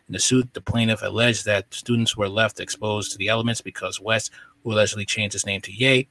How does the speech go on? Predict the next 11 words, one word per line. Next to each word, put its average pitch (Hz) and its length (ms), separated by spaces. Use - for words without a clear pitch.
refused 101 440
to 107 80
allow 95 180
glass 98 380
to - 80
be 92 80
placed - 400
in 110 180
the 101 60
building's 95 400
windows. 110 460